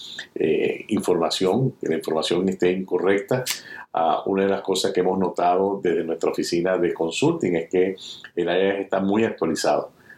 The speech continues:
Anteriormente podían pasar tres años para que ellos mandaran una carta a un contribuyente diciéndole, "Mire, usted nos reportó algo,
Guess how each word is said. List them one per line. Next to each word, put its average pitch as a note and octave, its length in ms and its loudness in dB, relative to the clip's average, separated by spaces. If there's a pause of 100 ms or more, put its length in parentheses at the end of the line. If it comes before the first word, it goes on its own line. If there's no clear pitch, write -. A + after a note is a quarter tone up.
Anteriormente F2+ 580 0
podían F#2 320 0
pasar F#2+ 340 -2
tres G2 240 0
años F#2+ 240 2
para D#2+ 180 2
que D#2+ 100 0
ellos F2+ 120 4
mandaran F2 380 2
una E2+ 160 -2
carta F2 320 0
a E2 80 2
un E2 60 -8
contribuyente F2+ 680 0
diciéndole, F2 520 2
"Mire, F#2+ 180 2
usted - 180 -2
nos F2+ 120 2
reportó F2 640 0
algo, F2+ 340 0